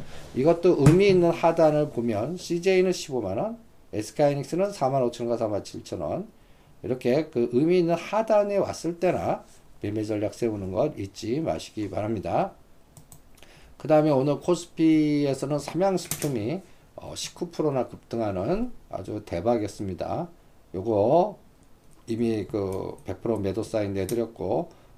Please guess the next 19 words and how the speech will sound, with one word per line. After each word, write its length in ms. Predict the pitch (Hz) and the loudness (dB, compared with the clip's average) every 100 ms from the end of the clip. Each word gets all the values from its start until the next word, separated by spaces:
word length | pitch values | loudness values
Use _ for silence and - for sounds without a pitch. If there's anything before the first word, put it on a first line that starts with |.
| - | -8
요거 220 | 104 127 | -4 -4
판 200 | - 113 | -4 -4
거는 220 | 107 104 117 | -2 -2 -2
호텔 340 | 147 - 123 | -4 -4 -6
신라나 580 | - 120 110 98 90 - - - - - | -2 -2 -2 -2 -4 -8 -20 -20 -20 -14
아니면 600 | - 101 101 107 101 92 | -8 -6 -4 -2 -2 -4
또, 460 | 90 92 131 175 - - - | -4 0 2 0 -4 -20 -12
어, 400 | - 71 69 64 - | -4 0 0 0 -4
전장 540 | - 104 101 107 104 104 | -6 -4 0 0 0 -4
관련된 600 | 95 101 104 98 101 123 | -4 -4 -4 -4 -4 -6
종목에서 520 | 98 98 92 90 92 | -8 -6 -6 -6 -6
하단에 600 | - 113 104 92 92 92 | -6 -4 -4 -4 -6 -6
있는 200 | 98 127 | -6 -8
싱크웨어나 920 | - 139 - 117 98 110 90 131 - - - | -8 -12 -6 -2 0 0 -2 -4 -6 -16 -20
세력주에서는 880 | - 143 147 139 120 110 104 101 101 | -4 0 0 0 -4 -4 -4 -4 -4
웰크론한텍, 960 | 92 - - 104 95 95 - 160 151 - | -4 -6 -6 -4 -4 -6 -2 -2 -2 -4
웰크론강원, 800 | 95 - 104 98 87 101 139 143 | -10 -8 -6 -4 -4 -2 -2 -2
피닉스 400 | 135 123 113 101 | -6 -6 -6 -8
호재 340 | 92 127 | -6 -6